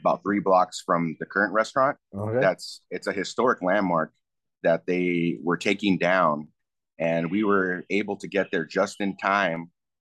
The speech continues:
Speaker 1: to, uh, to convince them to take it down and catalog it. And so what we're gonna do is build this new infrastructure on site and put the barn, it's a steel barn that's over a hundred years old,
Speaker 2: Oh,
Speaker 1: put
Speaker 2: nice.
Speaker 1: it back together,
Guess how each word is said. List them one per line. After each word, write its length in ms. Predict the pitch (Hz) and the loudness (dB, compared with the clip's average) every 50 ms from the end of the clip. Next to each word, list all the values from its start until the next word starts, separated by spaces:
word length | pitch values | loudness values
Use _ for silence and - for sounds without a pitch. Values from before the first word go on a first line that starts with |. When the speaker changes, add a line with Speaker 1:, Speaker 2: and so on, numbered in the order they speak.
| _ _ _ _ _ _ - | _ _ _ _ _ _ -10
Speaker 1:
to, 480 | - 95 92 90 85 85 82 80 80 - - | -6 -4 -4 -2 -2 -2 -4 -4 -2 0 2
uh, 460 | 80 82 80 78 78 71 69 71 - - _ _ _ _ | 2 4 4 2 2 0 0 -2 -4 -6 _ _ _ _
to 100 | - 85 | -14 -10
convince 440 | - 104 90 82 85 110 120 117 - | -8 -8 -4 -2 0 0 0 0 0
them 340 | - 101 92 90 87 85 - _ _ _ _ _ - | 0 0 0 0 -2 -4 -10 _ _ _ _ _ -14
to 80 | - 90 | -14 -8
take 240 | - 107 95 - 104 | -6 -6 -4 -4 -4
it 180 | 92 - _ | -6 -4 _
down 380 | - 92 92 90 92 98 95 80 | 0 2 4 4 4 2 2 -2
and 160 | - 85 80 | -6 -10 -8
catalog 540 | - - 95 110 127 107 92 85 80 80 78 | -4 -2 0 0 0 -2 -2 -4 -6 -6 -8
it. 180 | 80 82 85 - - _ _ _ _ _ _ _ - | -10 -12 -14 -14 -18 _ _ _ _ _ _ _ -8
And 240 | 85 90 87 85 85 | -6 -4 -4 -4 -4
so 220 | - - 98 92 90 | -2 0 0 2 2
what 200 | 92 92 87 85 | 0 0 0 0
we're 120 | 95 101 | 0 0
gonna 200 | 107 117 104 95 | 0 0 0 0
do 360 | 82 87 85 82 82 82 80 - | -2 -2 -4 -4 -4 -4 -4 -4
is 180 | - 85 82 - | -6 -6 -6 -4
build 280 | _ 92 92 90 85 87 | _ 0 2 2 2 0
this 220 | 87 80 - - | -2 -2 0 2
new 260 | 92 95 101 98 95 - - | 2 4 4 4 4 2 -2
infrastructure 840 | 98 104 - 107 95 - - 90 87 - - - 85 82 80 - _ _ _ _ _ _ | -4 -2 -2 -2 -4 0 0 0 0 0 -2 -6 -6 -6 -8 -8 _ _ _ _ _ _
on 180 | 76 85 85 85 | 0 2 2 0
site 440 | - - - 98 95 92 82 - - _ _ _ _ _ _ - | -2 0 2 4 4 4 2 0 -6 _ _ _ _ _ _ -6
and 380 | 85 90 87 85 85 80 78 78 _ _ - | -4 -4 -2 -2 -4 -4 -6 -8 _ _ -4
put 180 | 117 - - | -4 -4 -4
the 80 | - 85 - - | -8 -12 -4 0
barn, 500 | 90 90 90 98 98 92 92 92 85 - _ _ _ _ - | 2 4 4 4 4 2 2 -2 -6 -8 _ _ _ _ -16
it's 120 | 80 - | -14 -12
a 60 | 85 85 | -12 -12
steel 340 | - - - 110 110 101 | -8 -2 0 2 2 2
barn 420 | 85 85 92 92 87 82 78 82 87 _ _ _ _ _ _ _ - | 2 2 4 4 4 2 2 -2 -6 _ _ _ _ _ _ _ -2
that's 160 | 87 87 - | -2 -2 0
over 280 | 87 110 120 107 110 95 | 2 2 2 2 2 2
a 40 | 90 | 2
hundred 280 | 107 107 101 98 90 | 2 2 2 0 -2
years 280 | 90 90 92 90 85 92 | -4 -6 -8 -6 -6 -4
old, 260 | 95 95 92 82 71 - _ - | -2 -2 -2 -4 -6 -10 _ -12
Speaker 2:
Oh, 240 | 104 95 87 85 85 | -10 -8 -8 -4 -2
Speaker 1:
put 100 | 120 120 | 0 0
Speaker 2:
nice. 80 | 117 - | 0 -2
Speaker 1:
it 60 | - | 0
back 240 | - 104 113 117 - | 0 2 2 0 -2
together, 640 | - 113 92 107 107 110 113 113 92 87 85 85 87 | -6 -12 -10 -6 -2 0 0 0 0 -4 -8 -8 -10